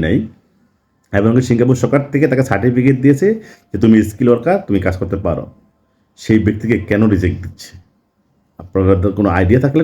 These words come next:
কমেন্টে জানাবেন, আমার এর বোধগম্য হচ্ছে না। পুরান লোক আমি সিঙ্গাপুরে কেউ অপরাধ করে আসছে, আইন ভঙ্গ করে আসছে, তারটা রিজেক্ট আসলে একটা গ্রহণযোগ্যতা আছে। আর যে ব্যক্তি কখনো সিঙ্গাপুর যায়ই নাই, তার বই কেন রিজেক্ট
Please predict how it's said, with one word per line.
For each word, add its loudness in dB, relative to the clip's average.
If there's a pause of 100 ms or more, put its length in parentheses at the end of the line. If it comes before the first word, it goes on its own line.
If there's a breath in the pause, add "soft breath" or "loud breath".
কমেন্টে 0 (140)
জানাবেন, -2 (680 soft breath)
আমার 2
এর 0
বোধগম্য 2
হচ্ছে -6
না। -12 (500)
পুরান 4
লোক 2
আমি 2
সিঙ্গাপুরে 2
কেউ 0
অপরাধ -2
করে 0
আসছে, -4 (560 soft breath)
আইন 2
ভঙ্গ 2 (120)
করে 2
আসছে, -8 (540 soft breath)
তারটা -2 (100)
রিজেক্ট -2
আসলে -4
একটা -6 (380)
গ্রহণযোগ্যতা 0
আছে। -18 (500)
আর -6
যে 4
ব্যক্তি -2 (100)
কখনো 2 (100)
সিঙ্গাপুর 2 (160)
যায়ই 2
নাই, -6 (460 soft breath)
তার 0
বই 4
কেন 0 (100)
রিজেক্ট -4